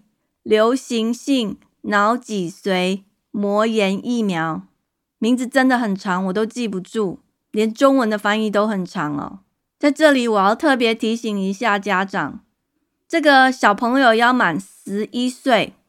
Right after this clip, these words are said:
足岁，少一天都不可以打这个针。所以我们家女儿的生日刚好是在暑假，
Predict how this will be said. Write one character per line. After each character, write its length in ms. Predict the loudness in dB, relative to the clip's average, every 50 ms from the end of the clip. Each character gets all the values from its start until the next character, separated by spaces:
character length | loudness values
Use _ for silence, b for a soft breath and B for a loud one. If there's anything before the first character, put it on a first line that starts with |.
| _ _ _ _
足 300 | _ -4 -2 -2 -2 -2
岁， 520 | -4 -8 -6 _ 4 4 4 4 2 -4 -12 _ _ _ _ _ _ _ _ _ _ _ _ _
少 340 | _ -4 0 0 2 2 0
一 80 | -2
天 280 | -2 -2 -2 0 0 0
都 100 | 0 -2
不 120 | -4 -6
可 300 | -8 -6 -6 -4 -2 -2
以 280 | -2 -2 -4 -6 -8 _ _ _ _ _ _
打 140 | -6 -6 -4
这 120 | -6 -4
个 120 | -6 -6 -6
针。 360 | -4 -4 -4 -2 -2 -4 -6 -10 _ _ _ _ _ _ _ _ _ _ _
所 260 | _ _ 0 2 4
以 120 | 4 4
我 160 | 2 2 2 0
们 120 | 0 0
家 220 | 0 2 2 2
女 220 | 2 2 0 0 0
儿 380 | 0 0 0 0 -2 -4 -6 -10 _ _ _ _ _ _ _ _ _
的 120 | _ -8 -8
生 300 | -2 0 0 0 2 0
日 200 | 0 0 -2 0
刚 220 | 0 0 0 2
好 180 | 2 0 -2 -2
是 180 | -2 -6 -6
在 180 | -2 -2 -2 -2
暑 260 | -4 -6 -10 -10 -10
假， 460 | -10 -8 -4 -2 -2 -2 -4 -6 -12